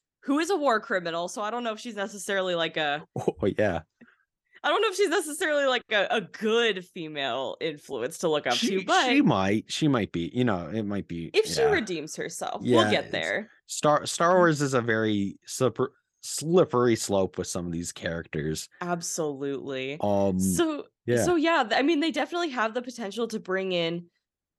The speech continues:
Speaker 1: another female lead or some kind of strong female character. And I think they should. I think it would be in their best interest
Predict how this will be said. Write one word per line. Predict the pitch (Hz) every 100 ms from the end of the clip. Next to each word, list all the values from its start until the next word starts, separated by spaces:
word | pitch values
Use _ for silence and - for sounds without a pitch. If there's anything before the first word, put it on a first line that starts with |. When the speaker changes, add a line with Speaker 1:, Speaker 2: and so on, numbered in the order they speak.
| _
Speaker 1:
another | 208 190 175 175 180
female | 175 196 175 165 156 151 147 147 - _ -
lead | 180 170 185 156 139 135
or | 139 160
some | - 180 175
kind | 180
of | 170
strong | - 170 160 156
female | 180 165 147
character. | - 151 147 - 123 135 _ _
And | 214
I | 403
think | 466 480
they | 480
should. | 440 440 208
I | 175
think | 240 285
it | 294
would | 240
be | 254
in | 240
their | 202
best | 190 190 -
interest | 247 247 185